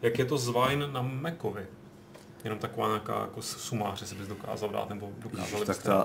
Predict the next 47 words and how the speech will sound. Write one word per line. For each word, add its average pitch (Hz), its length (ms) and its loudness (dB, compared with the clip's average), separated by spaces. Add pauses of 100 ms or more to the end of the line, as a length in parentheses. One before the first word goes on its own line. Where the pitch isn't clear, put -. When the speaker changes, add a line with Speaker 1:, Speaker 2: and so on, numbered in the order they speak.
Speaker 2:
to - 80 2
já 101 80 6
vůbec 95 180 4
nevím, 113 180 4
ale 101 140 8
Speaker 1:
My 107 80 8
Speaker 2:
myslím, 156 160 6
Speaker 1:
jsme 131 140 12
Speaker 2:
že - 60 10
Speaker 1:
tam - 160 -2
Mac-, - 100 -4 (140)
Macisти, - 460 -2
Speaker 2:
no, 123 300 12
Speaker 1:
že? 113 60 4
Speaker 2:
vím, 120 200 8
že, 139 220 10
vím, 123 180 8
že 127 200 8 (220)
Wi-, 104 440 8
Wine 117 140 8
jako... 127 460 6 (220)
No 101 140 2
tak 117 220 6
moment, 90 460 0 (140)
tak 135 240 2
to 139 100 8
teda 120 240 8
moment. 87 280 4
Já 113 140 12
vím, 151 140 10
že 165 320 10
nějaká, 127 680 12 (180)
nevím, 120 240 10
jestli 135 160 4
to 147 60 4
nějaká 143 180 4
alternativa, 117 680 6
něco 123 280 6
podobného 113 680 8
na 113 100 6
Macu 110 400 4
určitě 110 440 2
je, 101 280 4 (340)
ale 101 200 10
jestli 107 200 8
to 127 100 6
není 131 300 8